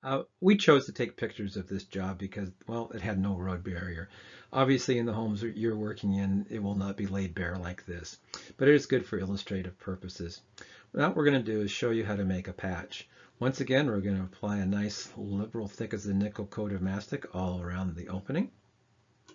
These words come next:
In this case, we're using fourteen inch wide aluminum valley flashing, and we boilerplate it to the hole, making sure that you cover, uh, the edges of the hole at least by an inch on all sides.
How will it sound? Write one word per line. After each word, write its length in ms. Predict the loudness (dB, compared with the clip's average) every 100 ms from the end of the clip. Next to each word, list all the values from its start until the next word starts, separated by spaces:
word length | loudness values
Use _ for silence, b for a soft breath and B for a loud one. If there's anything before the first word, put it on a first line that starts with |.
| _ _ _ _ _ _ _ _ _ _ _ _ _ _
In 100 | 0
this 160 | 2 4
case, 280 | 4 4 4
we're 140 | 4
using 440 | 4 2 0 -4 -2
fourteen 520 | -2 -4 -4 -4 0
inch 280 | 0 -2 -4
wide 360 | -4 -2 -4 -8
aluminum 440 | -4 0 0 0 -2
valley 340 | -2 0 -2
flashing, 520 | -2 -2 -2 0 -2 -4 -4
and 180 | 0 2
we 80 | 2
boilerplate 760 | 0 -2 -2 -6 -6 -6 -4
it 160 | -6 -10 B B B B
to 200 | -6 -2
the 80 | -2
hole, 240 | -2 -2
making 320 | 0 -2 -2 -4
sure 280 | 0 -2
that 160 | 0 -2
you 140 | -2
cover, 460 | -4 -2 -2 -2 -6 B B B B
uh, 180 | -4 -2
the 180 | 0 0
edges 300 | -2 -4 -4
of 100 | -2
the 80 | -2
hole 260 | -2 -2
at 80 | 0
least 240 | -2 -2 -2
by 140 | -2
an 160 | 0 -2
inch 340 | -4 -6 -10 -10
on 120 | -6 -4
all 200 | -4 -6
sides. 540 | -8 -10 -10 -12 -18